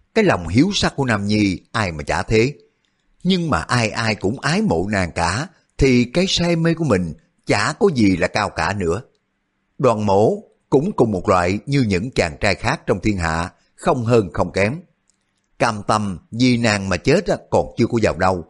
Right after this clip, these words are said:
Mình đã không được chết vì nàng thì còn ăn thua gì. Nghĩ đến đây chàng mới nói tiếp, "À tôi, tôi không biết." Dương Ngọc Yến nói, "Đoàn công tử, chốn này rất là nguy hiểm, chúng ta phải rời đi ngay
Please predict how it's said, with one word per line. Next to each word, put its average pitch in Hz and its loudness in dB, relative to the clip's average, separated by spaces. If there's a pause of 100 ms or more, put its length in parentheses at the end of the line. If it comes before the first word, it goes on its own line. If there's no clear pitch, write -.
(420)
Mình 117 0
đã 101 -2
không 151 -2
được 160 -2
chết 180 2 (100)
vì 95 2
nàng 87 -2 (260)
thì 127 0
còn 98 0 (100)
ăn 110 -8
thua 117 2
gì. 95 0 (720)
Nghĩ 107 0
đến 127 0
đây 98 0
chàng 78 -2
mới 95 -4
nói 107 -2
tiếp, 120 -2 (760)
"À 101 0
tôi, 110 2 (220)
tôi 120 2
không 104 -4
biết." 139 0 (600)
Dương 143 2
Ngọc 87 -4
Yến 117 0
nói, 123 0 (520)
"Đoàn 104 2
công 123 -2
tử, 110 2 (180)
chốn 180 2
này 104 2
rất 78 -2
là 98 0
nguy 98 2
hiểm, 101 -2 (240)
chúng 156 0
ta 101 0 (160)
phải 123 0
rời 98 2
đi 101 0
ngay 95 0